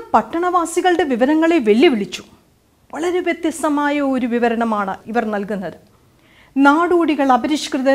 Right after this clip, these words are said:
എന്ന് വിശേഷിപ്പിക്കുന്ന ശൈലി അവർ ചോദ്യം ചെയ്തു. പതിനെട്ടും പത്തൊൻപതും നൂറ്റാണ്ടുകളിൽ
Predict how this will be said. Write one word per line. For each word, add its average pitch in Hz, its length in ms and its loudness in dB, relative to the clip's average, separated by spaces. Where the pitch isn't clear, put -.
എന്ന് 247 120 2
വിശേഷിപ്പിക്കുന്ന 254 760 -2
ശൈലി 233 400 0
അവർ 247 220 -4
ചോദ്യം 226 300 -4
ചെയ്തു. - 300 -8
പതിനെട്ടും 330 600 4
പത്തൊൻപതും 330 680 2
നൂറ്റാണ്ടുകളിൽ 302 760 2